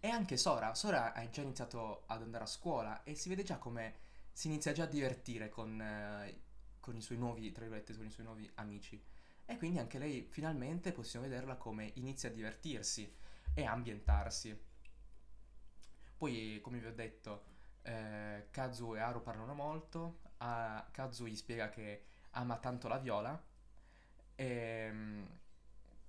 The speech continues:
si tengono per mano, e poi c'è questa scena di Sora che è un po' infastidita per questa cosa. Comunque, mm, escono insieme,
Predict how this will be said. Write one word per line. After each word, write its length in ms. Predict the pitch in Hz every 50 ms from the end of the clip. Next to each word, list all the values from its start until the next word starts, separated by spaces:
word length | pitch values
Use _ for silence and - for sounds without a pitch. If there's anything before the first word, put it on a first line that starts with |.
| - - - - - - - -
si 120 | - -
tengono 340 | - 156 139 135 139 143 147
per 140 | 147 185 175
mano, 320 | 135 120 120 131 123 113
e 40 | 107
poi 140 | - 123 113
c'è 120 | - 117
questa 220 | 110 113 - - 120
scena 360 | - - - 117 113 110 110
di 100 | 110 120
Sora 440 | - - - 107 101 110 110 110 107
che 520 | - 110 104 101 98 101 101 95 95 101 - - - - -
è 100 | - 117
un 120 | 113 107
po' 120 | - - 120
infastidita 680 | 113 107 - 117 - - - 113 113 110 107 - 107
per 200 | - - 101 -
questa 800 | - 104 - - - - 104 101 98 101 101 95 92 92 92 - - - -
cosa. 300 | - - 101 104 104 - - - - - - - - - - - - - - - - - - - - - - - - - - -
Comunque, 840 | - 233 220 190 190 190 - - 190 160 143 131 123 120 120 117 113
mm, 420 | 113 113 110 110 110 107 104 107 117 - - - - - - - - - - - - - - - - - - - - - - - - - - - -
escono 340 | - 156 - - - 139 131
insieme, 640 | 143 156 - - 143 113 107 117 127 147 160 156 -